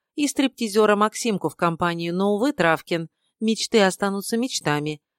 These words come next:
если не шевельнуть и пальцем ради их реализации. Однако у тебя, друг мой, больше шансов превратить мечту в реальность.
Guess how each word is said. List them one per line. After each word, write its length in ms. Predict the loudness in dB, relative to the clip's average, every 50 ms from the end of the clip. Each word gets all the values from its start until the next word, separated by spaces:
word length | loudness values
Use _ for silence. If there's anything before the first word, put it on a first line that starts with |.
| _
если 340 | -4 -2 0 0 0 0 -2 -2
не 120 | -2 -2
шевельнуть 600 | -2 -2 -2 -2 0 0 0 0 -2 -2 -6 -12 _ _ _ _
и 100 | -6 -6
пальцем 520 | -6 0 2 2 2 2 2 0 0 2 4
ради 240 | 4 4 2 2 -2
их 180 | -6 -4 -2
реализации. 920 | 2 2 4 4 4 2 2 2 2 2 2 0 -6 -8 -8 -8 -8 -10 -14 _ _ _ _ _ _ _ _ _ _
Однако 480 | 0 0 0 2 2 2 2 2 0 0
у 100 | -2 0
тебя, 360 | -2 -2 0 2 2 2 2
друг 280 | 4 2 2 2 0 -2
мой, 340 | -2 0 0 0 -2 -4 -8 _ _ _ _
больше 360 | -2 2 2 2 2 0 -2
шансов 460 | -2 0 0 0 0 0 -2 -4 -2 0
превратить 540 | 0 2 2 4 2 2 0 -2 -6 -6 -4
мечту 380 | -6 -6 -6 -4 -2 -2 0
в 60 | 0
реальность. 680 | 2 2 2 4 2 2 0 -4 -6 -8 -10 -14 -18